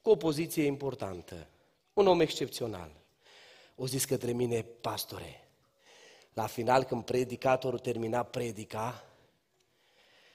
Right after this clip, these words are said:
în momentul în care o zis: „Vreau să mă rog pentru toți acei care vor să-L accepte pe Iisus”,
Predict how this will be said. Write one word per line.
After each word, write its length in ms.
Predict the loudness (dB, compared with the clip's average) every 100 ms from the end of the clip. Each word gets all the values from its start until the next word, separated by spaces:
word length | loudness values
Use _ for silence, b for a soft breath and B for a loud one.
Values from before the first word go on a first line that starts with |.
| b -8
în 120 | -2
momentul 440 | 2 2 2 2
în 100 | 0
care 600 | 4 4 4 2 0 -10 -14
o 120 | -8 -6
zis: 420 | -4 -4 -4 -4
„Vreau 320 | 0 2 4
să 160 | 2 0
mă 180 | 0
rog 280 | 0 0 -2
pentru 260 | -4 -6 -6
toți 260 | -6 -4
acei 240 | -4 -2 -4
care 240 | -2 -4
vor 180 | -2 -6
să-L 180 | -6 -6
accepte 420 | -6 -8 -10 -12
pe 120 | -12
Iisus”, 600 | -10 -10 -12 -8 -8 -8